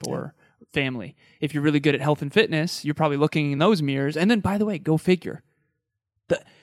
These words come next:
Speaker 2: the thing we're competent at, the thing that we're good at, is the thing that we're used to looking in the mirror.
Speaker 1: Mm.
Speaker 2: Th-, that's how we became competent.
Speaker 1: Right.
Speaker 2: You know, it's such a trip, such a trip. Uh, one takeaway to get to the next level from me.
Speaker 1: From Jeff.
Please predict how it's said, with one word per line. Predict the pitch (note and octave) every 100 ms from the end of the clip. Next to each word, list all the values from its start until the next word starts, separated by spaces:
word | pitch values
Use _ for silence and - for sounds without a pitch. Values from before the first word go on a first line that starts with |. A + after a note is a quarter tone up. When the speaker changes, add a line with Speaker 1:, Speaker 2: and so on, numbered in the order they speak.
| _ _ _ _ _ _
Speaker 2:
the | E3+
thing | - B3
we're | A3 F3
competent | - A3 A3 G3 - C#3+ -
at, | A#2+ -
the | D#3+
thing | A3 A3
that | E3+
we're | E3
good | D3 F3
at, | E3 A#2+ - -
is | D#3
the | D#3+
thing | - F#3+
that | E3+ -
we're | D#3
used | C#3 E3+
to | E3+
looking | D3+ C#3+ D3
in | C#3
the |
mirror. | C#3+ G#3 - - _
Speaker 1:
Mm. | D#3+ D3+ D3+ _
Speaker 2:
Th-, | D#3+ D#3+
that's | D#3 -
how | E3
we | D3 C#3+
became | D3 D#3 C#3
competent. | - E3 E3 - D3+
Speaker 1:
Right. | D3+
Speaker 2:
You | D3+
know, | D#3
it's | D#3 -
such | G#3
a | -
trip, | - B2 -
such | _ - -
a |
trip. | D#3+ - - - - -
Uh, | E3+ D#3+
one | C#3+ G3 A#3+
takeaway | A3+ G#3+ G3 E3+
to | C#3+
get | D3+
to | D3+
the |
next | D3+ C#3 D3+
level | B2 D#2+ - _ _ _ _ _ - -
from | - D#3+ D#3+ D#3
me. | C3+ B2 - _ _ _ _ _ _ _
Speaker 1:
From | D#3
Jeff. | D3 C#3+